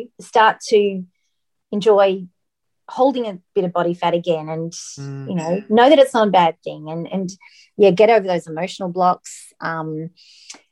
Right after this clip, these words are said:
Speaker 1: yeah, that, that's a big part of preconception care, definitely.
Speaker 2: And
Speaker 1: Or
Speaker 2: I guess that
Speaker 1: otherwise, those
Speaker 2: Mm.
Speaker 1: people, those all or nothing ones, they go, "Well, I'm pregnant and I'm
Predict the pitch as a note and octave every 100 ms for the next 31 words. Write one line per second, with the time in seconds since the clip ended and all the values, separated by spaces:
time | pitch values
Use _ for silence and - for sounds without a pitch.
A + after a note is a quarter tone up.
0 | _ F#3+ F#3 E3+ F#3 G3 F3+ _ F3 -
1 | E3+ E3 D#3+ - F3+ E3+ E3+ F#3+ F3 D#3
2 | D#3 E3 F3 F3 - E3+ _ _ - A3+
3 | A#3 A#3+ A3 A3 G#3+ _ - A#3+ A#3+ D3+
4 | B3 A3+ G3+ G#3 G#3+ G3 G3 A#3 A3 E3+
5 | F#3+ G#3 F#3+ F#3+ F#3 F3+ - G3+ F3+ F3+
6 | D4+ C#4 C4 - D#3